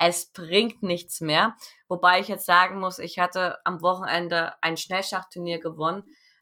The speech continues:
das Chatre, äh, French, äh,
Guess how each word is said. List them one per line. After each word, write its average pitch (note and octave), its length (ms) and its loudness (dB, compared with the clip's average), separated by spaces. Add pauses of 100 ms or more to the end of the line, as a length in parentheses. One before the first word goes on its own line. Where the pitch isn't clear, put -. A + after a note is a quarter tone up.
das D#3+ 300 -6
Chatre, D#3+ 1300 0
äh, - 160 -20
French, - 640 -2
äh, D#3 540 -4